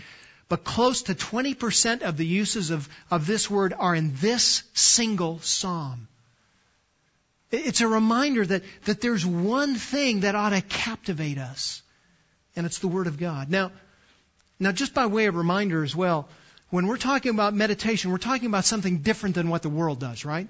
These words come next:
You, you're aware of that? So the world says meditation means kind of sitting in a particular position with your legs crossed. I'm not sure at my age I can do that anymore, but anyway, you cross your,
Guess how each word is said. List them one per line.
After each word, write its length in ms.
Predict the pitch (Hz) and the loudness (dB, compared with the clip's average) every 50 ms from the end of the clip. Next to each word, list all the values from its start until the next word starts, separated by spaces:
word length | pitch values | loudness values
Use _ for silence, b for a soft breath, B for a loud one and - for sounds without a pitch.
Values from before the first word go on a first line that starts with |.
| - _ | -12 _
You, 180 | - 165 180 - - - | -4 -4 -4 -4 -6 -4
you're 160 | 170 160 160 | -2 -2 0
aware 200 | 151 160 175 180 | 0 0 0 0
of 80 | 180 | 0
that? 200 | 180 175 180 180 - - _ _ b b b b b b b b b b b _ _ _ _ _ _ _ _ _ _ - _ _ _ - | 0 0 -2 -2 -6 -14 _ _ b b b b b b b b b b b _ _ _ _ _ _ _ _ _ _ -20 _ _ _ -8
So 200 | - - 220 220 | -4 -2 0 2
the 100 | 190 196 | 0 0
world 500 | 180 180 233 277 302 302 285 262 208 170 | 0 0 0 2 4 4 4 4 4 4
says 800 | - - - 208 180 165 160 160 170 190 185 - - - - - - _ - - | 2 2 4 4 4 2 2 2 2 2 2 2 2 0 -2 -8 -16 _ -6 -2
meditation 1160 | 165 180 214 254 262 254 - - 208 233 277 269 226 - - - 185 160 160 170 196 202 190 B B B B B B B B B B B - | 0 2 2 2 0 0 -2 -2 0 0 2 2 2 0 0 0 0 0 0 0 -2 -4 -6 B B B B B B B B B B B -2
means 380 | 190 196 220 226 220 208 - - | 0 2 4 4 4 2 2 2
kind 240 | - 208 220 208 190 | 2 0 2 2 4
of 60 | - | 4
sitting 400 | - - 214 214 208 226 220 220 | 4 6 6 4 2 2 2 2
in 100 | 202 180 | 0 0
a 40 | - | 0
particular 440 | - 180 - 226 214 - 220 202 | -2 -2 -2 -2 -2 -2 -2 -4
position 520 | 190 - 180 151 165 190 185 - - 208 208 | -2 -2 -2 0 0 0 0 0 0 0 0
with 160 | 185 170 - | 0 0 0
your 120 | 165 160 | 0 2
legs 260 | 160 170 180 170 156 - | 4 2 2 2 -2 -6
crossed. 320 | - 180 185 180 175 - | -2 0 0 0 0 0
I'm 100 | 170 165 | 0 0
not 160 | 175 175 175 | 0 0 -2
sure 240 | 175 - 175 175 170 | -2 -2 0 0 0
at 60 | 175 | 0
my 200 | 180 165 165 165 | 0 2 2 4
age 180 | 170 175 170 175 | 2 2 0 0
I 80 | 160 | -2
can 140 | - 160 160 | -2 -2 -2
do 100 | 156 185 | 0 0
that 180 | 190 214 220 226 | 0 0 0 0
anymore, 360 | 226 226 220 214 226 233 226 | 0 0 0 0 0 0 0
but 160 | 185 180 165 | 0 0 0
anyway, 260 | 185 190 190 185 185 | 0 0 2 2 0
you 80 | 160 135 | 0 -2
cross 360 | - - 208 208 202 190 - | -6 -2 0 0 0 0 0
your, 120 | 202 180 | -2 -4